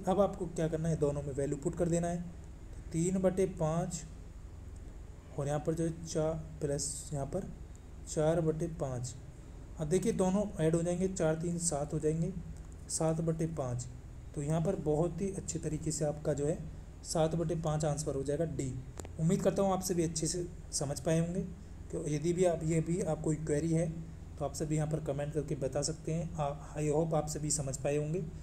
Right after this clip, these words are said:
चलिए next प्रश्न की तरफ चलते हैं, क्योंकि फॉर्मूले तो friends आप सभी को ही याद करने हैं और आप सभी कहेंगे तो मैं फॉर्मूले भी आप सभी को provide कर दूंगा।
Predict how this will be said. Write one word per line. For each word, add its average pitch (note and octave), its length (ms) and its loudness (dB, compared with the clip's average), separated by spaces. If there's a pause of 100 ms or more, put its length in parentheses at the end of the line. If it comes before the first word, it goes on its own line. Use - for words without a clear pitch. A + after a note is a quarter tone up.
(260)
चलिए F3 200 6
next F#3 280 2
प्रश्न F3 220 -2
की F3+ 100 0
तरफ F3+ 180 0
चलते E3 280 0
हैं, F3 160 2 (880)
क्योंकि E3 200 0
फॉर्मूले E3+ 440 4
तो F#3+ 140 2
friends F#3 300 0
आप D#3+ 120 2
सभी E3+ 200 0
को E3+ 120 0
ही E3 160 6
याद D#3+ 160 4
करने D#3+ 240 2
हैं F3 260 0 (560)
और D3 100 0
आप D#3+ 120 4
सभी F#3 200 2
कहेंगे F3 340 2
तो F#3 100 2
मैं F#3 140 0
फॉर्मूले E3 460 2
भी F#3 120 2
आप D3+ 160 0
सभी D#3 200 -2
को E3+ 120 -2
provide D3 340 2
कर C#3 140 0
दूंगा। B2+ 280 -6